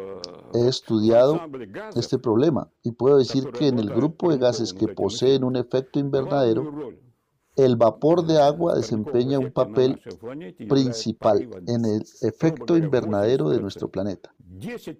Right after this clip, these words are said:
Aproximadamente el ochenta por ciento el diez por ciento son gases traza. ¿Qué son? Son los mismos gases freones, ozono, metano y dióxido de carbono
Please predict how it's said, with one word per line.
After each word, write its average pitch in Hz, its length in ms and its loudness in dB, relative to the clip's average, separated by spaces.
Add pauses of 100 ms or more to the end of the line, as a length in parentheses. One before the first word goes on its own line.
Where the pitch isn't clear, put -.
(160)
Aproximadamente 131 1400 -2 (180)
el 117 180 -2
ochenta 160 560 -2
por 156 220 -4
ciento 151 560 -2 (1500)
el 113 220 -2
diez 127 280 0
por - 220 -2
ciento 160 640 0
son 113 320 -4
gases 117 420 -2
traza. 117 540 0 (840)
¿Qué 156 140 2
son? 190 300 0 (120)
Son 175 240 -4
los 190 140 0
mismos 170 360 0
gases 143 400 -2 (280)
freones, 110 640 0 (260)
ozono, 160 480 0
metano 131 480 -2
y 143 80 -6
dióxido 135 480 -2
de 123 80 0
carbono 127 480 0